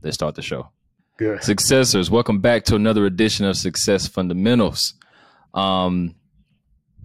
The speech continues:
Speaker 1: today is a, is gonna be a very, very good topic. Brian and I are gonna break down, um, something that's been in the news lately, um, that ties into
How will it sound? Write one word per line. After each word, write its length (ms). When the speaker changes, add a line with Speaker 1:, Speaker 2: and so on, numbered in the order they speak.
Speaker 1:
today 760
is 340
a, 260
is 180
gonna 220
be 120
a 80
very, 300
very 180
good 160
topic. 400
Brian 280
and 80
I 100
are 20
gonna 200
break 320
down, 500
um, 220
something 320
that's 200
been 160
in 100
the 60
news 420
lately, 580
um, 440
that 300
ties 340
into 560